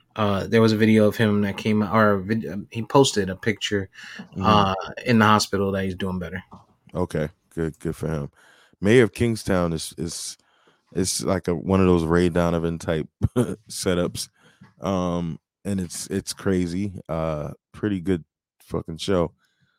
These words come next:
Speaker 2: Um, uh, Tulsa King, like you said, uh, little unrealistic, but I guess, you know, I don't know. I don't know how I feel about that, but it, it's a good show. Um, I just watched Halo on, uh,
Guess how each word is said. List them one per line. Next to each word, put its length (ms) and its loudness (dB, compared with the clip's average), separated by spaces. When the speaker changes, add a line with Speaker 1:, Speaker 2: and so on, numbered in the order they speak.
Speaker 2:
Um, 920 -2
uh, 400 -4
Tulsa 300 0
King, 220 -4
like 200 -2
you 60 -6
said, 340 -2
uh, 580 -8
little 300 0
unrealistic, 600 -4
but 220 -10
I 100 -10
guess, 540 -12
you 120 -8
know, 240 -10
I 100 2
don't 120 6
know. 160 -2
I 80 -6
don't 100 -2
know 60 0
how 100 0
I 40 -2
feel 180 -6
about 200 -10
that, 220 -10
but 140 -8
it, 220 -4
it's 180 -2
a 60 -2
good 140 0
show. 320 -2
Um, 560 -4
I 80 -6
just 220 -8
watched 320 -4
Halo 640 -4
on, 320 -8
uh, 300 -8